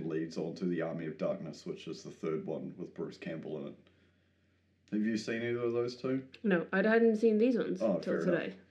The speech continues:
Speaker 2: So.
Speaker 1: Um, the remake in, uh, eighty, eighty-seven, uh, again with Sam Raimi and Bruce Campbell, basically has the same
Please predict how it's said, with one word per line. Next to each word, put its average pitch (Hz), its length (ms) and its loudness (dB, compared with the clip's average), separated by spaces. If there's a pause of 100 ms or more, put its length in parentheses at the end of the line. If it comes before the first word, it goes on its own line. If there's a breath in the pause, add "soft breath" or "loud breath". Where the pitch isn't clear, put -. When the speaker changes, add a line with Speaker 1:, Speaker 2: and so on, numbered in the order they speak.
(100)
Speaker 2:
So. 107 440 8
Speaker 1:
Um, 92 240 4 (140)
the 113 760 4 (680)
remake 131 1000 4
in, 117 520 2 (280)
uh, 98 520 4
eighty, 98 460 4 (200)
eighty-seven, 95 920 2 (240)
uh, 92 160 2
again 95 320 2
with 92 120 2
Sam 95 260 0
Raimi 92 280 2
and 90 100 0
Bruce 92 220 0
Campbell, 87 640 -2 (100)
basically 117 580 2
has 101 180 0
the 92 80 -8
same 95 480 2